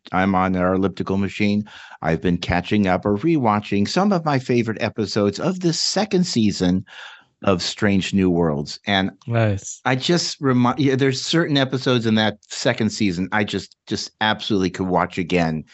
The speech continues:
Speaker 1: and again and again. Charade, Tomorrow, Tomorrow, Tomorrow, Subspace Rhapsody. There, there are just so many gems in this season that it's, it's fun to rewatch it.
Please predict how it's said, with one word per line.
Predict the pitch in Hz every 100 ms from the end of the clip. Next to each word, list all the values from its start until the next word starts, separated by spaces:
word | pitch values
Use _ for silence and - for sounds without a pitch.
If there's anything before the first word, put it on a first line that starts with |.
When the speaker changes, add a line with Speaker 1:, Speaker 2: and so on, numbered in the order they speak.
| - - _
Speaker 1:
and | 95 87
again | 76 80 78 76 82
and | 87
again. | 82 80 78 76
Charade, | - 104 95 92 90 90 85 - - _
Tomorrow, | - 104 92 92 92 90
Tomorrow, | 87 - 85 82 85 85
Tomorrow, | 82 95 87 82 82 82 82 85 82 104 - _ _ _ _ _
Subspace | - 101 92 - 98 98 -
Rhapsody. | 87 95 - 107 95 95 - - - -
There, | - 135 127 - -
there | 120 123
are |
just | 120 139 127
so | - 127
many | 135 139
gems | 131 131 147 254 90 90
in | 92
this | 92 92
season | - 131 131 95 85
that | 85 90
it's, | 92 95 - -
it's | 113 - -
fun | - 90 104
to | 110
rewatch | 107 120 110 135 -
it. | 67 - -